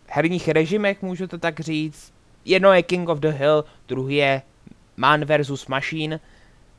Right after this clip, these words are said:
neboli bych, nebo bych měl říct Man versus Zombies, ale nebudu spoilerovat moc. Už jsem řekl víc, než jsem měl. O co se jedná? Dvě nový mapy společně jako s hromadou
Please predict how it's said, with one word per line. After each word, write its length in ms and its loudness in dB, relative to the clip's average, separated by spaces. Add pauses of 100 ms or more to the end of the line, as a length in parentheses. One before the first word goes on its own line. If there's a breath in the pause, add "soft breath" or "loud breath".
(160)
neboli 280 -6
bych, 260 -8 (340)
nebo 240 -8
bych 240 -10
měl 220 -4
říct 360 -14
Man 380 0
versus 500 0
Zombies, 1160 0
ale 220 4
nebudu 380 -2
spoilerovat 1120 -2 (560 soft breath)
moc. 400 -8 (1200)
Už 140 -10
jsem 160 -10
řekl 300 -10
víc, 240 -8
než 160 -12
jsem 160 -18
měl. 300 -8 (2250 soft breath)
O 80 -4
co 100 -2
se 140 2
jedná? 320 4
Dvě 220 0
nový 500 -2
mapy 380 0
společně 520 -2
jako 260 2
s 80 -8
hromadou 1040 0